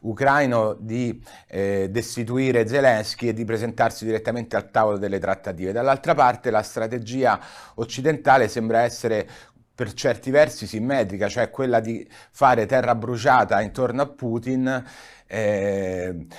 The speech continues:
e innescare un meccanismo per, ehm, così, per farlo sostituire al suo interno, insomma, soltanto che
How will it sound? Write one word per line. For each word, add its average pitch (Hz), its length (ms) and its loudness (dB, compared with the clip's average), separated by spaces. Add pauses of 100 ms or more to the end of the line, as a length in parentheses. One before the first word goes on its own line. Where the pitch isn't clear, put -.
(120)
e - 120 -4
innescare 131 460 2
un 127 100 0
meccanismo 110 1080 -2
per, 107 220 -2
ehm, 87 840 -4
così, 143 200 -6
per - 180 -8
farlo 120 300 2
sostituire 117 540 -2
al 110 120 2
suo 101 160 -6
interno, 98 580 2
insomma, 98 360 -6
soltanto 127 460 0
che 104 240 0